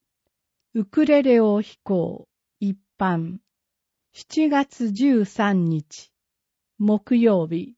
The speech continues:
七月二十一日。金曜日。七月二十八日。金曜日。八月四日。金曜日。八月十八日。金曜日。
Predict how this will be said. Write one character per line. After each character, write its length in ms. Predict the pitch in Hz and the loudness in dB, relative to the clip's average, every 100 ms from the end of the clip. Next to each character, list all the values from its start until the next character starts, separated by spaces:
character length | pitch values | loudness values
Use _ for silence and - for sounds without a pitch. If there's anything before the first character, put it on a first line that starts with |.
| _ _ _ _ _ _ | _ _ _ _ _ _
七 300 | - - 294 | -14 -4 0
月 340 | 269 262 247 | 0 0 0
二 200 | 240 302 | 4 4
十 320 | 294 226 180 | 2 0 0
一 320 | 160 170 - 220 | 0 -4 -2 2
日。 500 | 202 196 175 185 - _ | 2 -2 -8 -10 -12 _
金 300 | - 240 233 | 2 4 4
曜 280 | 202 160 | 2 0
日。 300 | 151 165 202 - _ _ _ _ _ _ | -4 -10 -12 -20 _ _ _ _ _ _
七 340 | - - 269 | -20 -8 -4
月 560 | 254 240 240 - 214 - _ - | 0 0 -2 -4 -4 -4 _ 0
二 240 | 247 320 | 4 4
十 280 | 247 180 160 | 4 2 2
八 380 | 147 180 - 220 | -2 -6 0 2
日。 540 | 202 196 - 170 - _ | 2 0 -6 -10 -10 _
金 280 | _ 247 247 | _ 4 6
曜 280 | 233 185 156 | 4 2 0
日。 260 | 156 156 - _ _ _ _ _ | -6 -12 -16 _ _ _ _ _
八 360 | _ 214 220 285 | _ -6 -2 0
月 340 | 277 254 - | 2 0 -2
四 300 | 214 196 196 - | 0 2 0 -6
日。 320 | - 202 190 - _ | -6 -4 -4 -8 _
金 320 | - 233 220 | 0 4 4
曜 260 | 208 170 156 | 4 0 -4
日。 240 | 156 156 - _ _ _ _ _ | -8 -10 -14 _ _ _ _ _
八 340 | _ 214 - 277 | _ -6 -4 0
月 320 | 262 254 214 | 0 0 -2
十 240 | 185 240 | 0 0
八 340 | 262 240 220 220 | 0 -4 -4 0
日。 500 | 202 196 - 185 - _ | 0 -2 -8 -12 -12 _
金 280 | - 226 220 | -2 2 4
曜 240 | 208 165 156 | 2 0 -2
日。 280 | 160 160 | -8 -10